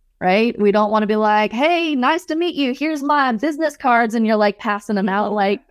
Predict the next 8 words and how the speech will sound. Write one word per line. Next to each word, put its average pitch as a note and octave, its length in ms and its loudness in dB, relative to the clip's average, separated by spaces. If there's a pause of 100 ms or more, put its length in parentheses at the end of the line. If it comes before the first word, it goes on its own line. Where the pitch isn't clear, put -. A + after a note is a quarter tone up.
(280)
candy, G#3+ 580 -2
right? A#3+ 560 0 (400)
<laughs> - 380 -2
It's, F#4 160 -2
like, E4 240 2
actually B3 420 0
building G#3+ 360 0
relationship. G#3 880 -2